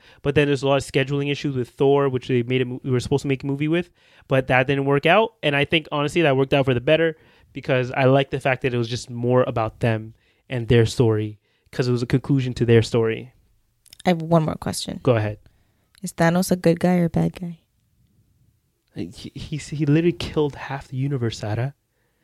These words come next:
Speaker 1: How would he be a good guy? You know, honestly, no, eh, you know what? That's actually a very poignant question, Sarah. Okay, that's a
Speaker 2: Okay.
Speaker 1: very good question. You know why? 'Cause there are people
Speaker 2: Uh-huh.
Speaker 1: who would ag-,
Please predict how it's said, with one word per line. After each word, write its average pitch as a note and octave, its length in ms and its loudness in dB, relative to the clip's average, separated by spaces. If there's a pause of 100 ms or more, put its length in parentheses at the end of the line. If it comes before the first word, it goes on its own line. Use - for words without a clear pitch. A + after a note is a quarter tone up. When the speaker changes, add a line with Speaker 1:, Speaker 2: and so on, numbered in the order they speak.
(560)
Speaker 1:
How - 260 -4
would E3+ 140 4
he F3 100 -4
be E3+ 160 -6
a E3+ 80 -4
good G3+ 220 -6
guy? D3+ 160 -4
You E3 100 -4
know, C4+ 160 0
honestly, G#3 380 0
no, B3+ 100 4
eh, E4 380 2
you A#3+ 80 -4
know C4+ 100 0
what? C4+ 260 6 (680)
That's - 260 -4
actually F3+ 340 -2
a C#3+ 60 -2
very C4+ 300 2
poignant C4 480 2
question, - 340 -2
Sarah. B2 360 -6
Okay, - 200 -2
that's A3 220 -8
a - 20 -8
Speaker 2:
Okay. E3+ 120 -8
Speaker 1:
very A3 360 0 (380)
good A#3+ 180 -2
question. G3 380 2
You B2+ 80 -2
know F3 100 0
why? E3 360 2 (340)
'Cause G3 240 -6
there F#4 200 0
are E4+ 280 0
people F3 580 2 (100)
Speaker 2:
Uh-huh. G3 200 -8 (200)
Speaker 1:
who A3+ 120 -2
would G#3+ 240 2
ag-, A3+ 180 0